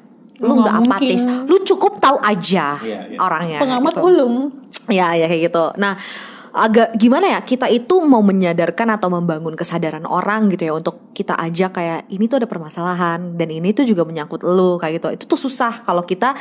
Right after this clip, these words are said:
Speaker 1: bergeraknya secara individualis gitu loh. Maksudnya kayak satu-satu, satu-satu kayak gitu. Dan gue merasa banget dulu gue kerja sama, sama bem fakultas kita dan, eh, yang tadi Riri bilang kayak itu merupakan jembatan apa ya, penampung aspirasi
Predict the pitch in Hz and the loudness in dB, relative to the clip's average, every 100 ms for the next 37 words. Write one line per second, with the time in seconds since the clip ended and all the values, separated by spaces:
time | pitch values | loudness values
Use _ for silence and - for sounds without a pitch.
0 | - - - - 214 190 190 175 262 269 | -10 -14 -4 0 2 2 0 0 -2 0
1 | 190 170 214 254 - - - - 208 202 | -2 0 0 -2 -6 -20 -20 -2 4 4
2 | 202 196 196 214 220 226 214 196 175 165 | 4 4 4 4 4 2 0 0 2 0
3 | 165 175 214 226 185 - - - - - | -2 -2 -2 0 -2 -4 -10 -20 -6 -4
4 | 180 202 190 170 185 190 180 185 175 185 | 0 0 0 0 0 0 0 -2 -2 -6
5 | 165 156 - - - - - 214 254 359 | -10 -12 -14 -14 -18 -18 0 4 4 4
6 | 240 214 180 220 220 196 262 214 185 220 | 2 2 2 2 2 4 4 4 4 2
7 | 226 180 170 170 151 160 175 - - - | 0 0 -2 0 -4 0 0 -2 -10 -10
8 | - 156 156 160 175 180 170 208 - 160 | -4 -2 -2 2 2 2 -2 -6 -6 -6
9 | 165 170 175 196 220 220 220 - - - | -4 -4 -2 0 2 2 -2 -10 -16 -16
10 | - - 190 180 180 175 190 185 185 196 | -18 -4 -2 0 0 2 0 0 2 2
11 | 185 185 285 247 214 196 151 170 311 214 | 2 0 2 2 0 0 -2 0 0 0
12 | 180 233 202 175 165 160 196 202 208 202 | 2 2 2 0 0 -2 -2 -2 -4 -8
13 | - - 175 175 160 156 180 190 175 202 | -14 -12 -8 -4 -4 -4 -2 0 0 2
14 | 262 247 208 185 202 214 190 | 0 0 -2 -2 -2 0 -2